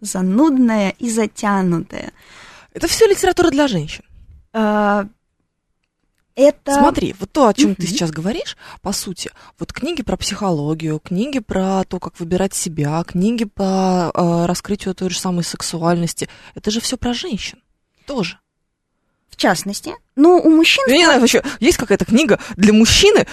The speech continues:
Speaker 2: как мужчине раскрыть свою, чёрт возьми, сексуальность?
Speaker 1: У них есть
Speaker 2: Он
Speaker 1: Андрей
Speaker 2: её
Speaker 1: Курпатов.
Speaker 2: раскрыл, в конце концов, в, не знаю, там, в четырнадцать лет, и как-то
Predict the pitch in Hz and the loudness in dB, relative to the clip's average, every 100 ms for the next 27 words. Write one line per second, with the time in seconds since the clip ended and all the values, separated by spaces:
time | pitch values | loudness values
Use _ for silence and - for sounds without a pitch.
0 | - 240 220 220 - 359 359 196 - 262 | -4 -2 4 4 4 4 4 2 0 -2
1 | - 208 - 226 196 202 220 - - 190 | 2 0 2 0 2 2 0 -2 2 4
2 | 139 120 - - 311 339 - 339 - 392 | 4 -2 -14 -2 4 4 4 2 4 6
3 | 349 453 494 339 - 381 440 - - 370 | 8 6 6 2 2 2 2 2 -2 2
4 | - 254 339 240 240 196 208 202 220 208 | 2 2 2 0 -2 -2 0 2 2 4
5 | 196 175 170 - 226 214 185 196 180 180 | 2 2 0 0 -2 2 2 0 0 2
6 | 160 202 220 269 - | 4 2 0 -2 0